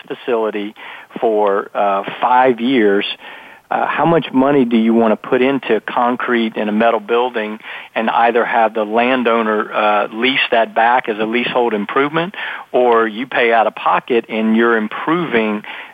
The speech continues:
the, the landowner's facility and you may leave in five years? You don't wanna invest, you know,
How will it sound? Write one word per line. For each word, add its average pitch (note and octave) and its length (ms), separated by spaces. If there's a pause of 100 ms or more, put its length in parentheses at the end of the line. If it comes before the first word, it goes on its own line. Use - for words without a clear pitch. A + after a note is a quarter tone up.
(120)
the, A2 500
the A2 140
landowner's A#2+ 640
facility A2+ 680
and A2 180
you C3+ 80
may A2+ 340
leave A#2+ 260
in G#2+ 120
five G#2 300
years? C3 320
You A#2 100
don't C#3+ 140
wanna A2+ 140
invest, A2+ 420 (480)
you A#2+ 80
know, G#2+ 260